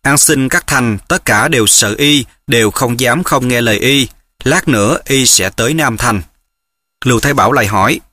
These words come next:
"Hình dáng y ra sao?" Tiểu Khất Cái nói, "Y đầu nhỏ, cổ nhỏ, giống như một con trùng lãi vậy, nhưng có ý chí khí lực, không ai đánh lại y." Lưu Thái Bảo tức giận nói,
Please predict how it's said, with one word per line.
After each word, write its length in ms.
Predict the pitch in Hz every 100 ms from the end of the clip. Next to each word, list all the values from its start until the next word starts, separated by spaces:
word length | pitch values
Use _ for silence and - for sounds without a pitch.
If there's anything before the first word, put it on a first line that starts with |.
| _ -
"Hình 180 | - 117
dáng 240 | 120 127
y 180 | 175 156
ra 160 | 135 139
sao?" 400 | - 147 151 - _ _ _ _ -
Tiểu 140 | 110
Khất 220 | 101 147 -
Cái 160 | 131
nói, 300 | 147 147 190 - _ _
"Y 160 | - 143
đầu 200 | 127 107
nhỏ, 460 | 113 98 120 202 - _ _
cổ 260 | 113 101 160
nhỏ, 380 | 143 98 151 - _ -
giống 220 | 135 170
như 200 | 160 139
một 260 | 117 107 -
con 240 | 123 123 -
trùng 200 | 120 104
lãi 240 | 98 123
vậy, 340 | 151 101 101 117 _ _ -
nhưng 300 | 127 117 113
có 340 | 123 127 147 -
ý 240 | - 151 180
chí 260 | - 147 180
khí 240 | - 156
lực, 220 | 185 139 - - _ _
không 300 | - 139 123
ai 260 | 120 120 110
đánh 200 | 123 165
lại 160 | 107
y." 240 | 127 139 107 - _ _ _ _ - -
Lưu 180 | 120 113
Thái 160 | 131 139
Bảo 220 | 98 95
tức 240 | 151 -
giận 240 | 110 90 101
nói, 260 | 120 -